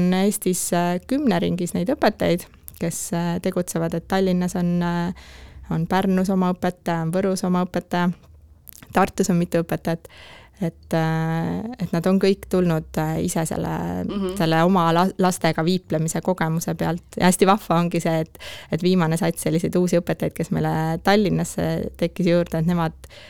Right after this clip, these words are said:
Speaker 1: olidki alustanud tegelikult veebikursustega, et sel ajal, kui nende, äh, lapsed olid pisikesed, et siis meil kontakttunde ei toimunud
Speaker 2: Mhm.
Speaker 1: ja, ja tulid veebikursuste baasilt ja siis mingi hetk ütlesid, et kuule, et tegelikult ma tahaks proovida seda õpetamise asja ka.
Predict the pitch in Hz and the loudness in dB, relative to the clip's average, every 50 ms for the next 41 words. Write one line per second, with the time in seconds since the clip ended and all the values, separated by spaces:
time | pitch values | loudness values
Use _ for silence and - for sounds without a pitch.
0 | - - - - 196 190 185 175 - - 170 180 196 190 175 - - 165 165 160 | -20 -20 -2 2 4 4 4 4 0 2 4 4 6 4 2 0 -2 -2 -2 -2
1 | - - 165 170 160 160 156 - - 170 - 214 220 220 220 165 156 - - 165 | -4 -4 -2 -2 0 0 0 -2 -4 0 2 4 4 6 4 2 0 0 -2 -2
2 | - - 165 - - - 160 - 170 180 - - - 175 - - - - 165 170 | 0 -2 -2 -2 -2 -4 -2 -2 -2 -2 -2 -4 -8 -8 -8 -8 -2 0 2 2
3 | 160 156 156 160 160 160 - 165 165 170 175 175 165 180 - - - 165 156 156 | 4 2 2 0 0 0 0 0 2 2 2 0 0 -2 -4 -4 -2 -2 0 0
4 | 156 160 160 170 - 240 247 - - - - - - - - 170 170 - - - | 0 -2 -2 -4 -4 -8 -10 -12 -16 -20 -20 -20 -20 -4 -4 -4 -2 -2 -2 -2
5 | 160 160 - - - - 202 185 - 170 160 156 170 160 170 - - 165 160 - | -2 -2 0 -2 -2 0 0 -2 0 0 0 0 0 -2 -6 -4 -6 -6 -6 -4
6 | 170 160 156 160 170 - 180 180 180 - 190 185 - - - - - 185 190 190 | -2 -2 -2 -2 0 2 2 2 4 2 0 0 -2 -10 -20 0 4 6 6 6
7 | 196 190 190 190 196 208 226 262 285 320 302 269 233 233 233 233 190 190 185 185 | 6 4 4 4 2 4 4 4 4 6 6 6 6 8 8 6 6 4 -2 -4
8 | 190 196 - - - - - - - 214 180 175 170 170 165 165 165 165 165 - | -6 -8 -10 -14 -16 -18 -18 -10 -2 0 2 2 4 4 4 4 4 2 0 0
9 | - 170 165 - 180 185 185 175 190 196 214 220 - 175 180 165 170 - 170 - | 0 -2 -2 0 2 2 2 2 4 2 2 4 2 2 2 2 0 0 -4 -4
10 | - 180 202 208 208 214 - 170 170 - - 160 160 165 160 - - - - - | -2 -2 0 2 2 2 0 -2 -4 -2 -4 -4 -2 -2 -4 -4 -6 -10 -12 -6
11 | - 170 165 156 165 160 - - 180 170 - - - 170 165 - - - - 165 | -2 -2 0 0 -2 -4 -4 -4 -6 -6 -4 -4 -4 -4 -6 -6 -10 -8 -6 -4
12 | 165 170 170 - - - 175 - 180 160 175 165 160 165 156 - - - 185 170 | -2 -4 -4 -6 -6 -4 -2 -2 -2 -2 -2 -2 -2 -4 -6 -8 -6 -4 -2 -2
13 | 165 165 165 - 170 - 185 165 170 - - 170 - - 170 165 - 170 175 - | -2 -2 -4 -6 -8 -4 -4 -4 -2 -2 -4 -8 -6 -6 -6 -4 -4 -6 -6 -6
14 | - 190 - - 175 180 | -8 -8 -6 -4 -4 -4